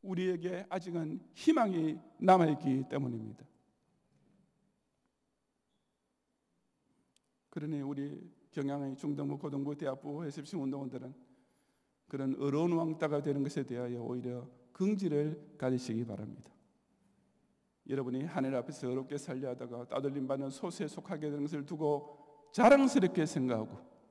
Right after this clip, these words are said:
끝까지 용기를 잃지 마시기 바랍니다.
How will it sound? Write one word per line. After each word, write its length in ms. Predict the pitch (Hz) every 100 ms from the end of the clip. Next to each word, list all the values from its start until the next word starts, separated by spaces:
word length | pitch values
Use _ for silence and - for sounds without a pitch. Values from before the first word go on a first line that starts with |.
| _ _ _ _ _
끝까지 640 | 143 139 143 139 139 139 139 - 139
용기를 640 | 151 160 170 240 247 240
잃지 360 | 208 185 165 156
마시기 460 | 120 120 - 135
바랍니다. 480 | 147 - 101 113 107